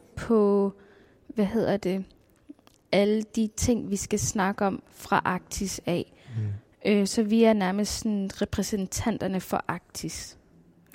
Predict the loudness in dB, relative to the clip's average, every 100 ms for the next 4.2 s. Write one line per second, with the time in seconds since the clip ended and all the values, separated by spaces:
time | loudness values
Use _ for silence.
0 | -20 -14 -2 -2 -2 -8 -10 -20 -20 -20
1 | -20 -20 -14 2 4 6 4 2 0 _
2 | -20 -20 _ _ _ -20 _ _ _ _
3 | _ _ _ 4 6 6 4 4 4 2
4 | 0 -16